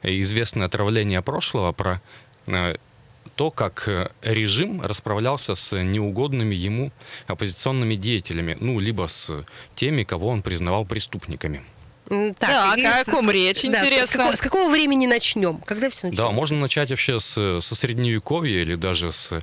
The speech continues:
Speaker 1: Древнего мира, с Византии. Вообще поговорить о том, что, э, отравление, использование яда для убийства — это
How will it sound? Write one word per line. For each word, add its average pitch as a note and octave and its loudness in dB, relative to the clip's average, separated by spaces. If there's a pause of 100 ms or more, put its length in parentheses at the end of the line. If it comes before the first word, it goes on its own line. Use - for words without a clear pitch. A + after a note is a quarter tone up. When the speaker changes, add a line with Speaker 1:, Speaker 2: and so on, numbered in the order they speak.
(260)
Speaker 1:
Древнего G#2 2
мира, G#2+ 2
с - -4
Византии. G2+ 0 (220)
Вообще E2+ 0
поговорить G2+ -2
о - -6
том, G2 -2
что, E2 -2
э, E2+ -2
отравление, F#2+ 0
использование E2+ -2
яда A2+ 0
для F2 -2
убийства — E2+ -2
это D#2 -6